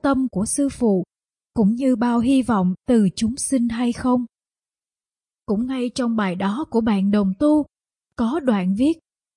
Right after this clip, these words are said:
khi bị bức hại, có nhiều đệ tử bị hại đến lang bạc, không nhà không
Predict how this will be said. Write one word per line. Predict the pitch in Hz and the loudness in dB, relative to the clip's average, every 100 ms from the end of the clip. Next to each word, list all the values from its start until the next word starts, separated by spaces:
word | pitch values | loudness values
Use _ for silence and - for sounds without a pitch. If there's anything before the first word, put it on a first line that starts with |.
| _ _ _ _ - | _ _ _ _ 0
khi | 254 | 2
bị | 214 220 190 | 4 4 4
bức | 226 302 | 0 -4
hại, | 233 208 185 - _ _ _ _ | -2 0 0 -2 _ _ _ _
có | - | -2
nhiều | 320 262 226 | 2 4 4
đệ | 202 190 | 4 2
tử | 220 190 208 - | 4 4 2 0
bị | 226 214 | 4 4
hại | 208 208 196 208 | 4 2 0 2
đến | 254 330 | 0 0
lang | 311 240 220 214 | 2 4 4 4
bạc, | 208 190 _ | 2 0 _
không | - 349 330 | -4 -2 2
nhà | 277 240 202 | 4 4 4
không | 170 - 240 | 0 0 0